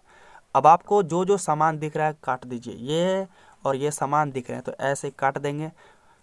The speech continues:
अब क्या करेंगे भाई साहब, यहाँ पर भी ये और ये कटेगा, तो अब इसको काट देंगे, दो दूना के चार, तो यहाँ पर दो हो गया। अब इसका आंसर कितना हो जाएगा, तो भाई साहब एक बटा दो। ठीक है, तो यहाँ पर एक बटा दो आंसर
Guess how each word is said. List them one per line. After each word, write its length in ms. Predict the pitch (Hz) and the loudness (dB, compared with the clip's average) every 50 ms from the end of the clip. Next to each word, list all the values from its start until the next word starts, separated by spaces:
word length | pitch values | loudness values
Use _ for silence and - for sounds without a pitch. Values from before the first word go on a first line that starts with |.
| _ _ - | _ _ -4
अब 260 | 117 123 127 123 127 | -2 -2 -2 -2 -4
क्या 200 | 123 - 127 123 123 | -6 -4 -4 -4 -4
करेंगे 400 | 123 127 123 127 127 127 123 123 | -6 -6 -6 -6 -6 -8 -8 -6
भाई 180 | 123 120 123 | -6 -6 -6
साहब, 300 | 127 - 160 165 160 139 | -4 -2 0 0 0 0
यहाँ 280 | 135 139 139 143 160 160 | -2 -2 -2 0 0 0
पर 140 | 156 170 160 | 0 -2 -2
भी 140 | 151 160 147 | -4 -4 -6
ये 220 | 139 135 143 160 165 | -4 -2 0 0 0
और 160 | 147 151 143 | 0 0 -2
ये 140 | 143 151 160 | -2 -6 -6
कटेगा, 480 | - - 151 147 - 151 123 120 - - - - _ _ | -6 -6 -6 -4 -4 -6 -6 -8 -12 -14 -18 -20 _ _
तो 120 | - 127 120 | -6 -2 -2
अब 160 | 123 131 135 | 0 0 -2
इसको 300 | 147 147 - - 160 160 160 - - - - _ - | -4 -6 -4 -6 -6 -6 -6 -10 -18 -20 -20 _ -6
काट 220 | - 135 131 131 | -2 -2 -2 -2
देंगे, 220 | 123 123 113 110 87 | -4 -6 -8 -10 -10
दो 160 | 82 127 127 | -10 -10 -8
दूना 240 | 120 131 127 127 127 | -8 -6 -8 -8 -8
के 160 | - 160 175 170 - _ _ _ - | -10 -12 -12 -12 -14 _ _ _ -10
चार, 240 | - 117 76 - - - - _ - _ _ _ _ - - _ _ _ _ _ _ _ _ _ - | -8 -8 -8 -8 -12 -18 -20 _ -20 _ _ _ _ -20 -20 _ _ _ _ _ _ _ _ _ -10
तो 60 | - | -6
यहाँ 240 | 131 139 143 156 160 | -4 0 0 0 0
पर 160 | - 185 165 147 | 2 0 0 0
दो 160 | 139 160 170 | 0 0 0
हो 140 | 160 160 165 | 0 0 -2
गया। 160 | 160 170 175 | 0 0 0
अब 200 | - - 147 147 | 2 2 0 0
इसका 240 | 165 160 - - 165 | -2 -4 -2 -2 -2
आंसर 220 | 160 160 - 175 170 | -2 -2 -2 -4 -6
कितना 240 | - - - 170 165 | -6 -6 -6 -4 -2
हो 80 | 165 | -2
जाएगा, 380 | 156 160 160 160 175 185 190 175 - _ - | -2 -2 -2 -2 -4 -6 -6 -10 -16 _ -12
तो 100 | - 131 | -12 -10
भाई 400 | 127 120 - 139 147 175 196 196 | -10 -8 -4 -2 -2 0 -2 -2
साहब 420 | 180 - 170 165 170 175 165 170 - - - - _ _ _ - | -2 -2 0 2 2 2 0 -2 -8 -20 -20 -20 _ _ _ -6
एक 240 | 151 165 170 175 - | -6 -6 -6 -6 -4
बटा 360 | 139 135 127 - 135 135 139 - - - - _ _ - | -4 -4 -2 0 -2 -2 -2 -4 -10 -20 -20 _ _ -16
दो। 360 | 160 151 139 139 147 117 - - - - - - _ _ - | -14 -8 -4 -2 -2 -2 -4 -8 -16 -20 -20 -20 _ _ -10
ठीक 160 | 143 131 - | -8 -4 -2
है, 160 | 165 180 185 - _ _ - _ _ _ _ _ _ _ _ _ | -2 -4 -4 -8 _ _ -20 _ _ _ _ _ _ _ _ _
तो 80 | - 143 | -4 -4
यहाँ 300 | 127 131 139 139 151 151 | -2 -2 -2 0 -2 -2
पर 160 | - 170 160 | -2 -2 -4
एक 280 | - - 143 156 - 156 | -4 -4 -6 -6 -6 -6
बटा 240 | 143 143 139 139 | -6 -4 -4 -4
दो 180 | 135 135 139 139 | -2 -2 -2 -2
आंसर 360 | 127 127 127 123 - 123 123 | -2 -4 -6 -8 -8 -8 -8